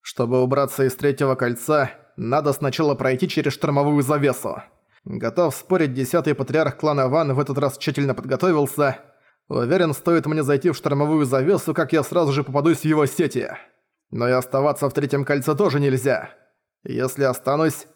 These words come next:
рано или поздно меня обнаружат, и тогда... Внезапно его посетила неожиданная мысль. Есть еще второе кольцо, но там поджидает бессмертный Зари.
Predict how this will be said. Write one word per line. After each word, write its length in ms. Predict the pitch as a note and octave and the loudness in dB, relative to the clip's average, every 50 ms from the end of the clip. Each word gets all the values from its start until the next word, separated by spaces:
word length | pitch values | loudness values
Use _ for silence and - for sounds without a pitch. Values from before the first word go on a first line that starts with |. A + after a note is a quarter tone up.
| _ _ | _ _
рано 520 | - C#3 A#2+ A2+ A2+ B2+ D#3 F3 F3+ F3+ F#3 | -6 -4 -2 0 2 2 2 2 4 4 4
или 140 | F3+ F3+ F3 | 4 2 2
поздно 340 | - D3 D#3+ E3 C#3+ D#3+ | 2 2 0 0 2 2
меня 280 | E3+ D#3+ D3+ D3 C#3+ C#3 | 2 2 2 4 4 2
обнаружат, 600 | B2+ A#2 B2 B2 A2 A#2+ C#3+ D#3+ D3+ F3+ E3+ D#3 | 2 2 0 0 0 2 2 2 2 0 0 0
и 40 | C#3+ | 0
тогда... 600 | C#3+ C3 A#2 A#2+ B2+ C3 D#3+ E3+ D#3+ D3 C3+ - - - _ _ _ _ _ _ _ _ _ _ _ _ - | 0 0 -2 0 0 2 4 4 4 2 0 -2 -8 -18 _ _ _ _ _ _ _ _ _ _ _ _ -8
Внезапно 560 | - B2 B2 B2+ D#3 E3+ A3 C4+ C4 G3+ F#3 | -6 -4 -2 0 0 0 0 0 0 2 2
его 160 | F3 F3 G3 | 2 2 2
посетила 520 | G3 D#3+ C3+ - C3 B2+ - A#3+ G#3+ E3+ | 0 0 -4 -4 -6 -6 -2 0 2 2
неожиданная 680 | D#3 D3+ D3 C#3 C3 B2+ B2+ E3 D3+ C#3+ C#3 C#3 C3+ C3 | 2 2 2 2 2 2 0 0 0 2 2 2 2 2
мысль. 460 | C3 C3+ B2+ - - A#2 A#2 - - - _ _ _ _ _ _ _ _ _ - | 2 0 0 -2 -4 -8 -10 -10 -14 -20 _ _ _ _ _ _ _ _ _ -10
Есть 400 | - - A#2 B2+ C#3+ C3+ - - | -6 -2 0 2 2 0 0 -2
еще 300 | D3 C3+ - - D3+ C#3+ | -4 -2 -2 0 0 0
второе 420 | C3+ - D#3 D3 D#3+ F3+ D#3+ C#3 | 0 2 0 2 4 4 2 2
кольцо, 560 | C3+ C#3+ C3 B2 - - - C3+ B2 F#2 D2+ - - _ _ _ _ - | 2 0 -2 -2 -2 -2 -2 0 0 0 -2 -8 -16 _ _ _ _ -10
но 320 | A#2 A2+ B2 C#3 D#3+ F3 | -8 -4 -2 0 0 0
там 320 | F3 - D3 D3+ D#3+ D#3 | 0 0 0 0 0 0
поджидает 640 | C#3+ G3+ F#3 C#3+ C#3 F#3+ F#3+ C3 C3 C3 C#3+ C#3+ C#3 | 0 0 0 0 2 0 2 2 2 2 2 2 2
бессмертный 540 | D#3 A3+ - - D#3 D3 C#3 B2 - D#3+ E3 | 0 -2 -2 0 0 0 0 2 2 0 0
Зари. 420 | D3 C3 D#3+ C#3+ C3 B2+ A2 D2 | 2 2 2 4 4 2 0 -2